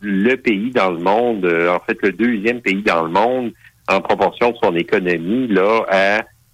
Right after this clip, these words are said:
sou-, soutenir financièrement, euh, les, les, le, l'exploration puis l'exploitation, là, des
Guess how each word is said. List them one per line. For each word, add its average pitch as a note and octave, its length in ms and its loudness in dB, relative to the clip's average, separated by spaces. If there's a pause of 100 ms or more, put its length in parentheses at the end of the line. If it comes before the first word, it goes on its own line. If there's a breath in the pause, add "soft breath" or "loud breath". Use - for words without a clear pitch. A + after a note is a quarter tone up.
(300)
sou-, B2+ 80 -8 (320)
soutenir B2+ 760 0 (100)
financièrement, G#2 1200 0
euh, E2 280 0
les, G2 480 0
les, G2 420 -2
le, F2 340 -4
l'exploration A2+ 800 0
puis - 160 -4
l'exploitation, F#2+ 840 -2
là, D#2+ 180 -2
des E2+ 200 -4